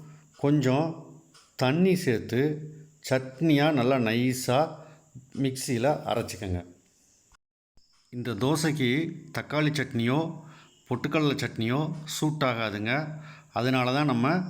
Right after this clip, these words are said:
தேங்காய் சட்னியை கொஞ்சமா புளி கலந்து நம்ம அரைக்கிறோம். இப்படி அரைச்சதுக்கப்புறம் அதை தாளிச்சிட்டிங்கன்னா சட்னி ரெடி. வாங்க, இப்போ தோசை வார்க்க போகலாம்.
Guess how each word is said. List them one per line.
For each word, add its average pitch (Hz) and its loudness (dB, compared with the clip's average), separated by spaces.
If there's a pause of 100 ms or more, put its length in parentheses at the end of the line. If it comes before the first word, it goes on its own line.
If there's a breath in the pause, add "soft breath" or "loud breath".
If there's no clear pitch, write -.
(140)
தேங்காய் 135 0
சட்னியை 120 -2 (400)
கொஞ்சமா 156 2 (120)
புளி 165 4
கலந்து 127 0 (240)
நம்ம 117 2
அரைக்கிறோம். 107 -4 (840 loud breath)
இப்படி 127 -2
அரைச்சதுக்கப்புறம் 147 2 (420 loud breath)
அதை 123 2 (440)
தாளிச்சிட்டிங்கன்னா 127 0 (580 loud breath)
சட்னி 156 0 (120)
ரெடி. 95 -4 (1400)
வாங்க, 160 -2 (160)
இப்போ 135 0 (400)
தோசை 165 4
வார்க்க 120 0 (120)
போகலாம். 98 0